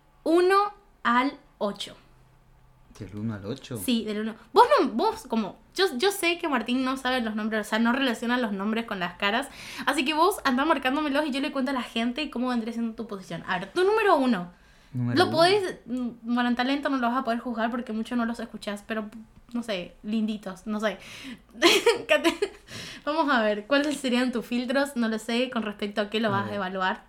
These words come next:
Speaker 2: uno porque saluda como yo.
Speaker 1: Ok, puso a Ayen en su primer lugar. ¿Tu segundo puesto?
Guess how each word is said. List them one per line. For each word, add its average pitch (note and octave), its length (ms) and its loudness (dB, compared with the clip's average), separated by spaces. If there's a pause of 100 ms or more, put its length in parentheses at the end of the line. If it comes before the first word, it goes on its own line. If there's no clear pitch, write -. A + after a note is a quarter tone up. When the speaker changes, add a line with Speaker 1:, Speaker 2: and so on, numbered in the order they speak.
Speaker 2:
uno A#3+ 320 6
porque B2 220 -4
saluda B2 400 0
como G#2+ 180 -4
yo. F2+ 140 -8 (840)
Speaker 1:
Ok, A#3+ 400 2 (160)
puso C#4 260 -4
a G3+ 320 2
Ayen D#4+ 480 4
en C4 160 -4
su A3+ 120 -8
primer G#3+ 240 -4
lugar. F#3 380 -4 (340)
¿Tu C#4+ 100 -8
segundo D4+ 380 -4
puesto? D#4+ 280 -2